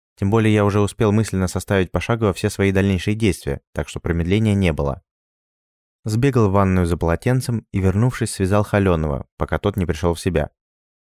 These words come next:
Вырубил я его дозированно, минут на пять, так что скоро должен очнуться. Закончив с этим делом, стал устраивать обыск. Начал с Холёного,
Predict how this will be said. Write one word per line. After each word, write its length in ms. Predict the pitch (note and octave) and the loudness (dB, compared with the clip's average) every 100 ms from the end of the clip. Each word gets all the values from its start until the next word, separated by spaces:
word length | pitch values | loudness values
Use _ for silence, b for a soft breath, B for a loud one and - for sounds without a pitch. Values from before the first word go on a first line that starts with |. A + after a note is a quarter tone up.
| - | -4
Вырубил 440 | A2 D3 C#3 C3+ | 0 2 2 2
я 160 | C3 C3 | 2 2
его 140 | B2 | 2
дозированно, 680 | B2+ C#3 D3+ G#2+ E2 E2 - - | 2 0 2 2 0 -2 -6 -2
минут 300 | F#2+ G2 G2 | 0 0 -2
на 120 | B2+ | 0
пять, 280 | - D#2 _ _ - | 0 -2 _ _ -8
так 140 | E2 | -6
что 120 | - | -4
скоро 280 | - B2 B2 | -4 0 2
должен 260 | F#2+ G2 G#2 | 2 2 0
очнуться. 540 | G2+ F2 D2 - - - _ _ _ _ _ | -2 -4 -6 -8 -18 -20 _ _ _ _ _
Закончив 460 | - A#2 D3+ C#3 A2 | -4 -2 0 -4 -4
с 80 | B2 | -4
этим 260 | - G#2 | 0 0
делом, 260 | A#2 C#3+ B2+ | 2 2 0
стал 240 | - A2+ | 0 0
устраивать 520 | G2+ - G#2+ A2+ A2 | 0 0 0 0 0
обыск. 420 | F#2 D#2+ D#2 - _ _ _ _ | 0 0 -2 -8 _ _ _ _
Начал 260 | - A#2 C3 | -4 -2 -2
с 40 | |
Холёного, 640 | - B2+ G#2 E2 D#2 D2+ | 0 0 2 2 -2 -6